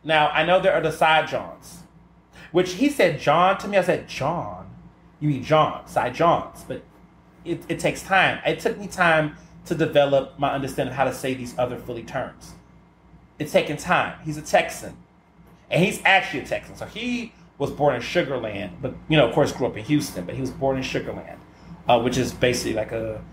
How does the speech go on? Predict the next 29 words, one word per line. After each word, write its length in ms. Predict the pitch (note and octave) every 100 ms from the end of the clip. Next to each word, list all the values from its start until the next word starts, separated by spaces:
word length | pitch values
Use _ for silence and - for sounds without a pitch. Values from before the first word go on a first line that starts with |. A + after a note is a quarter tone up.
| - -
how 160 | G3
would 80 | D#3+
I 100 | B2
describe? 280 | - - G2
Like 120 | B2+
the 80 | C#3
main 400 | C3 C#3 D3 C#3+
line 540 | C3+ C3+ C3 C3+ C#3+ -
of, 360 | C#3 C3 - C#3
of 260 | C3+ B2+
Houston, 460 | - D3 C#3+ - D3+
I 80 | C#3
would 120 | C#3+
suppose. 600 | - D3 D#3 D3+ D#3 - - - - -
Sugar 220 | D3+ D3+
Land 160 | D3
would 80 | C#3
be 100 | C#3
like 320 | C#3 C#3 - -
to 140 | C#3
you 240 | B2+ C#3
all 140 | C3+ C3
if 60 |
we 60 | C#3
were 60 | C3
talking 180 | C#3
about 140 | B2 A#2
Philadelphia. 640 | C3+ B2 C3 D3 D3 C#3+ - - - _ - -
But 360 | D#3+ C#3+ -